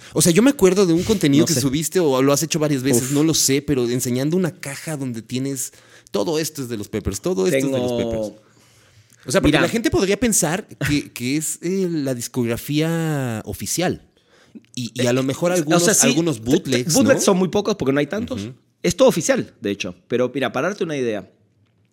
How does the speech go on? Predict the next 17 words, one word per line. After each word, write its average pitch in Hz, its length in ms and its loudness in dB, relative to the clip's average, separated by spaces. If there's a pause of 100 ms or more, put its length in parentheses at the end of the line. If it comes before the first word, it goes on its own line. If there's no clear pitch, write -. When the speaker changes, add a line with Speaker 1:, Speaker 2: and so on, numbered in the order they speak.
(640)
Speaker 2:
los 175 220 4
últimos 208 320 4
dos 196 80 8
discos 175 240 2
que 151 60 -2
sacaron 156 200 2
los 147 100 4
Peppers, 175 240 2
que 123 80 -6
salieron 131 280 2
el 123 80 0
año 123 160 0
pasado, 143 500 -2 (140)
dos 104 160 -4
mil 120 180 -2
veintidós, 104 1000 -4 (120)
Speaker 1:
Ujú. 90 260 -16